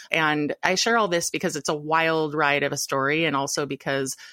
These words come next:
we've had other authors on the show over the years who've harnessed nostalgia for their fiction. I'm thinking of Jinu Chong, the author of Flux, uh, whose references in his fiction were all about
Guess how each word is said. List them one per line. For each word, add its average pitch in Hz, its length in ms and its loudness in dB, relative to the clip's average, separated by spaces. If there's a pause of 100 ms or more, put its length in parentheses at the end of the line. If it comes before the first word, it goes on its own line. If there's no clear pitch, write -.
(100)
we've 165 120 -4
had 170 180 0
other 220 260 2
authors 190 340 0
on 165 120 0
the 156 80 -2
show 208 200 0
over 165 160 0
the 160 80 -6
years 156 320 0
who've 156 160 -6
harnessed 156 500 -4
nostalgia 139 760 -2
for 139 140 -2
their 127 140 -4
fiction. 139 580 -2
I'm 151 160 -4
thinking 151 360 -4
of 143 220 -2
Jinu 151 720 -2
Chong, 160 580 2
the 165 100 0
author 156 320 -2
of 151 100 -2
Flux, - 680 -2
uh, 151 220 0
whose 160 240 -2
references 160 600 -2
in 156 120 -2
his 160 260 -4
fiction 156 380 -4
were 151 100 0
all 147 160 0
about 147 220 0